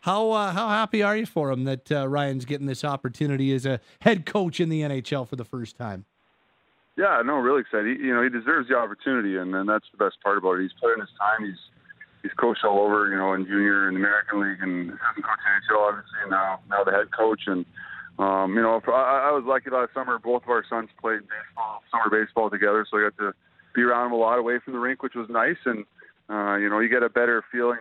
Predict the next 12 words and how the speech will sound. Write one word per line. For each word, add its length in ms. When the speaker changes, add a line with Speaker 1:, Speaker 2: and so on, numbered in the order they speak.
Speaker 2:
for 120
guys 300
when 80
you're, 400
you 480
know, 60
away 240
from 180
the 80
chaos 480
sometimes 460
and 80